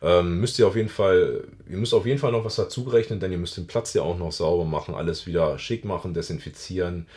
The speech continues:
Ähm, dann wollt ihr vielleicht auch noch mal einen Schluck trinken oder kurz ins Butterbrot beißen.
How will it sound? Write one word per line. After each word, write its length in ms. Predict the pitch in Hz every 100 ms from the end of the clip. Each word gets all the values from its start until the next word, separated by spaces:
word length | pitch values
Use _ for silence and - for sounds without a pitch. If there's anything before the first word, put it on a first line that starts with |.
| - - -
Ähm, 260 | 82 80
dann 120 | 82
wollt 180 | 85 107
ihr 60 | 107
vielleicht 240 | 104 92
auch 80 | 92
noch 80 | 92
mal 60 |
einen 80 | 90
Schluck 280 | - 95 85
trinken 840 | - 117 123 110 120 113 117 101
oder 280 | 65 82 80 80 67 -
kurz 280 | - 98 -
ins 140 | 87 82
Butterbrot 580 | 117 113 90 85 87 82
beißen. 560 | 85 82 87 - 82